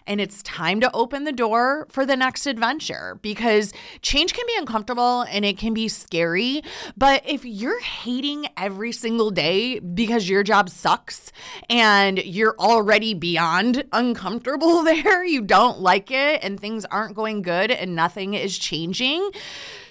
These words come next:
you gotta ask yourself, how much better could your life be if you just said, "I'm, I'm gonna move on now.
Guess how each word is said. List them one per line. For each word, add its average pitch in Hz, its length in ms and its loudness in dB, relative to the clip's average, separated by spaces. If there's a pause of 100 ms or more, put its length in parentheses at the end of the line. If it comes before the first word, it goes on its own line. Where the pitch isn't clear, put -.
(120)
you 262 140 0
gotta 427 240 -2
ask 269 260 -4
yourself, 190 380 -2
how 226 280 0
much 349 260 -4
better 196 640 0
could 220 340 -4
your 233 220 2
life 185 320 0
be 226 480 -6 (240)
if 226 140 -2
you 214 200 -4
just 180 500 -2 (420)
said, 170 420 -4 (240)
"I'm, 160 380 -8
I'm 180 140 -4
gonna 170 160 -4
move 147 180 -8
on 80 200 -12
now. 92 260 -10